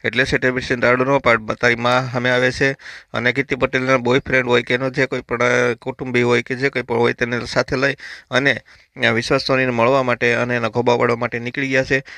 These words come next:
તો આગળ આપણે વીડિયો થોડોક હજી જોવાનો બાકી છે, તો વીડિયો સ્કીપ ના કરતા અને વીડિયો પૂરો જોજો અને વીડિયોને લાઈક અને ચેનલને સબસ્ક્રાઇબ કરવાનું ભૂલતા નહીં. તો આવો, જે આગળ વીડિયો બાકી છે એ આપણે જોવાનો છે, તો આગળનો વીડિયો હવે આપણે જોઈએ.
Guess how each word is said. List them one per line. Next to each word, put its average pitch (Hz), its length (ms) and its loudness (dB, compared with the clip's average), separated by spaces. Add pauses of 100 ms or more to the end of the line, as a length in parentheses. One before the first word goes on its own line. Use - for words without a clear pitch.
(160)
તો 113 60 2
આગળ 123 220 4
આપણે 127 220 2
વીડિયો 123 240 -2
થોડોક 120 280 -4
હજી 123 300 0
જોવાનો 120 440 2
બાકી 123 300 2
છે, 127 200 -2
તો 131 160 -6
વીડિયો 123 440 2
સ્કીપ 135 340 -6
ના 131 120 0
કરતા 127 300 0
અને 123 120 -2
વીડિયો 120 220 0
પૂરો 123 240 2
જોજો 127 260 -2
અને 147 120 -2
વીડિયોને 113 340 2
લાઈક 131 260 2
અને 123 160 -4
ચેનલને 123 340 -2
સબસ્ક્રાઇબ 117 400 -2
કરવાનું 120 360 -4
ભૂલતા 123 300 0
નહીં. 143 160 -2 (420)
તો 117 60 2
આવો, 147 280 4 (260)
જે 120 140 2
આગળ 120 260 2
વીડિયો 123 580 -2
બાકી 120 320 -4
છે 131 240 -2 (320)
એ 120 60 -2
આપણે 113 180 -2
જોવાનો 135 340 2
છે, 139 220 -2 (320)
તો 113 60 -4
આગળનો 117 300 0
વીડિયો 120 380 0
હવે 120 100 2
આપણે 139 280 -2 (240)
જોઈએ. 113 420 2